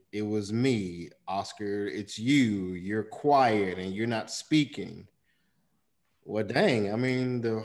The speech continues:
hundred times that I try to speak about situations, you know, you kinda get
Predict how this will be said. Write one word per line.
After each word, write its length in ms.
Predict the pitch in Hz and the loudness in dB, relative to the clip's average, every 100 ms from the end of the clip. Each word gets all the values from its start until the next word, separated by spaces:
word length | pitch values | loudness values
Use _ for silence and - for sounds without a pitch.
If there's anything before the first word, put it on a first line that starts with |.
| - | 0
hundred 240 | 151 156 - | 2 2 0
times 360 | 147 147 131 | 0 2 2
that 120 | 135 | 2
I 80 | 131 | 2
try 260 | 127 143 135 | 2 0 2
to 80 | 127 | 0
speak 360 | - 139 131 | -2 -4 -2
about 480 | 127 131 131 - - - _ _ _ _ _ _ _ _ _ _ _ _ _ _ | 0 2 2 -2 -12 -20 _ _ _ _ _ _ _ _ _ _ _ _ _ _
situations, 1040 | - - - 123 120 110 143 147 113 107 107 | -12 -8 -4 -4 0 0 0 0 -4 -4 -2
you 140 | 107 | 0
know, 60 | 104 | 0
you 240 | 107 98 | -4 -8
kinda 260 | - 117 107 | -6 -4 -2
get 380 | 110 110 - | -2 -4 -6